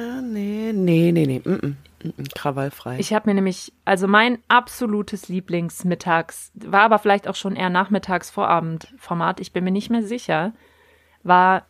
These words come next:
Speaker 2: eine kleine blonde Dame, die so durch die Häuser huschte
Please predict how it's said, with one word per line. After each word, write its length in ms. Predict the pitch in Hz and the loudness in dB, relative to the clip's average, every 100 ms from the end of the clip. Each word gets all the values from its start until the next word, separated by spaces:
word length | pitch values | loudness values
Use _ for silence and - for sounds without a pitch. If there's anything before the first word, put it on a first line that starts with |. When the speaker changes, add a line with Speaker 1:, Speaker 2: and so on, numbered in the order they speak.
| _ _ _ _ _ _ _ _ | _ _ _ _ _ _ _ _
Speaker 2:
eine 560 | 185 180 180 170 170 175 _ _ _ _ _ _ _ _ | -4 -2 -2 -4 -6 -10 _ _ _ _ _ _ _ _
kleine 720 | - 190 196 220 202 196 190 180 _ _ _ _ | -4 2 4 4 2 0 -6 -12 _ _ _ _
blonde 340 | - 185 185 180 | 2 4 4 4
Dame, 680 | 170 160 185 185 170 170 160 _ _ _ _ _ _ _ _ _ - | 4 4 4 0 -2 -4 -8 _ _ _ _ _ _ _ _ _ -4
die 180 | 175 160 | -4 -2
so 180 | 170 | -2
durch 360 | 165 160 160 - | 0 0 0 -4
die 460 | 175 156 156 156 160 _ - | -4 -2 -2 -4 -8 _ 2
Häuser 340 | 208 214 196 | 4 6 6
huschte 580 | 180 185 - 175 165 160 | 6 2 0 2 2 0